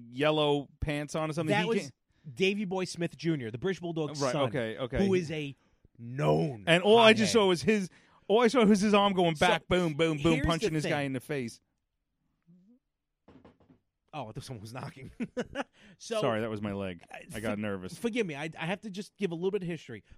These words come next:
Speaker 2: Back in the eighties, even into the nineties, if you jumped the guardrail and went into the ring, yes, you got the shit kicked out of you. And it was
Speaker 1: Did
Speaker 2: like,
Speaker 1: that ever, did that
Speaker 2: oh,
Speaker 1: happen a lot?
Speaker 2: oh, often. Often.
Speaker 1: I
Speaker 2: And
Speaker 1: don't, I'm
Speaker 2: you
Speaker 1: trying
Speaker 2: can
Speaker 1: to
Speaker 2: find videos on it.
Speaker 1: I don't remember.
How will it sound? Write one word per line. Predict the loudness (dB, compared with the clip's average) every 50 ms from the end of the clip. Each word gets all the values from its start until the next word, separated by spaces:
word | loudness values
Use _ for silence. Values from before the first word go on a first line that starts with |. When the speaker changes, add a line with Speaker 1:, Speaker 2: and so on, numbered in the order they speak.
| -14 -10
Speaker 2:
Back | -8 -8 -8 -8
in | -10
the | -8 -4 -4
eighties, | -2 -4 -4 -6 -10 -12 -12 -14
even | -12 -12 -10 -8 -8 -8
into | -6 -6 -6
the | -6 -4
nineties, | -6 -6 -6 -6 -8 -10 -12 -16 -18 -20 _ _ _ _ _ _
if | -12 -10 -10
you | -10 -8
jumped | -4 -4 -4 -4 -6
the | -8
guardrail | -6 -4 -4 -4 -4 -4 -4 -4 -4 -4 -6
and | -8 -10 -8 -6
went | -6 -6
into | -6 -6 -8 -6
the | -4
ring, | -4 -4 -4 -6 -6
yes, | -6 -8 -8 -10 -10
you | -8
got | -6 -6 -6 -8
the | -10 -14
shit | -14 -12 -10 -10 -10 -10
kicked | -12 -12 -10 -10
out | -10 -10 -10 -12
of | -14 -18
you. | -20 -20 -20 _ _ _ _ _ -20 _ _ -8
And | -6 -4
it | -4
was | -4 -2
Speaker 1:
Did | -2
Speaker 2:
like, | 0 0
Speaker 1:
that | 0 0 0
ever, | 0 2 0 0 -2 -2
did | -4 0
that | 0 0 2
Speaker 2:
oh, |
Speaker 1:
happen | 0 0 -2 0
a | 0 0
lot? | 0 2 0 0
Speaker 2:
oh, | -2 -4 -4 -4
often. | -6 -6 -6 -8 -14 -16 -16 -18 _ _ _ _ _ _ _ _ -8
Often. | -4 -4 -4 -4 -6 -10 -10
Speaker 1:
I | -8 -6
Speaker 2:
And | -6 -4
Speaker 1:
don't, | -4 -4
I'm | -2 -2
Speaker 2:
you | 0
Speaker 1:
trying | 0 0
Speaker 2:
can | -2
Speaker 1:
to | -2 -2
Speaker 2:
find | -4 -4 -4 -6
videos | -6 -6 -6 -4 -4 -6 -6 -6 -8 -8
on | -8 -8 -8 -10
it. | -10 -10 -12 -14 _ -8
Speaker 1:
I | -4
don't | -4 -4 -4
remember. | -4 -4 -4 -4 -4 -4